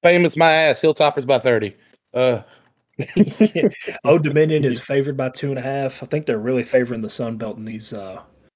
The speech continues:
Speaker 2: in these betting lines.
Speaker 1: Yeah, they're, isn't W K U Sun Belt?
Speaker 2: Or not Sun, no, no, they're, uh, they're Conference U S A.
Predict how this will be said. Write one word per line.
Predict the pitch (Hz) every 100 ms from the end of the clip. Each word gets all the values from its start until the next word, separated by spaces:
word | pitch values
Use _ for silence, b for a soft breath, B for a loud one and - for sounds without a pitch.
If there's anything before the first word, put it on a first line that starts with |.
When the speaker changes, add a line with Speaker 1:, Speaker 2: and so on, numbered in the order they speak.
| _ _ _ _ _ _ _ _ _ -
Speaker 2:
in | - _ - 120
these | 117
betting | - 113 110
lines. | 104 107 107 - _ _ _ _ _ _ _ _ _
Speaker 1:
Yeah, | - 98
they're, | 98 113 110 -
isn't | 208 311
W | 294 311 311
K | 311
U | 320
Sun | 330 339
Belt? | 320 330 - - _ _ _ _ -
Speaker 2:
Or |
not | 127 117 -
Sun, | - - _ - -
no, | 151 - 156
no, | 147 180
they're, | 151 180
uh, | 156 139 123 113 _ _ _ _ _ _
they're | 208 139
Conference | - 143 127
U | 135
S | 120 120
A. | 113